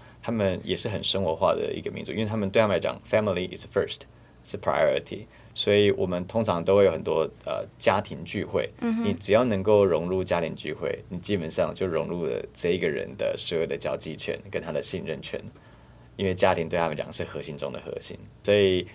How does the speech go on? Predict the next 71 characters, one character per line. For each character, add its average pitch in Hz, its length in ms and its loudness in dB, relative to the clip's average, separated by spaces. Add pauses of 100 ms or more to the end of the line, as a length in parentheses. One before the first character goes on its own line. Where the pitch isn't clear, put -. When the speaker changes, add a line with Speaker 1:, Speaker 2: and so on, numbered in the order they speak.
(120)
Speaker 1:
以 92 120 -4
色 110 140 4
列 107 220 8 (200)
的 - 160 4
话， 90 220 8
我 78 100 4
觉 85 160 0
得 82 80 2
家 90 220 2
庭 67 160 -4
的 67 80 -6
话， 71 320 0
家 90 120 2
庭 85 120 -2
观 78 180 2
是 - 120 -6
很 - 140 -6
重。 - 200 -6 (100)
假 80 160 0
如 71 60 2
说 95 200 0
你 87 100 -4
能 76 160 -8
够 87 160 0
在 85 140 0
这 85 60 -10
边 82 160 -6
配 80 200 -2
合 73 80 -4
的 - 120 -8
话， - 160 -2
其 - 120 -8
实 87 240 -4 (320)
不 143 80 4
只 92 140 -2
是 101 160 -4
收 90 180 2
获 87 220 4
啦， - 180 0
你 82 80 -6
自 110 140 -6
己 92 100 -6
也 73 100 -2
会 90 120 -2
有 76 80 0
很 76 80 -10
多 78 100 -2
感 - 240 -2
动， - 160 -6 (520)
对 - 100 -2
啊。 - 100 -8
所 98 140 0
以 101 80 6
这 117 140 2
几 98 120 -4
个 85 140 0
国 80 180 2
家 85 160 2
有 71 80 0
不 82 140 -8
同 - 140 -10
的 - 60 -10
一 - 40 -10
些， 78 260 -4 (180)
一 - 80 -12
些 - 160 -6
差 71 280 -2
异 - 60 -2
可 - 120 -8
以 71 60 -4
做 - 220 -6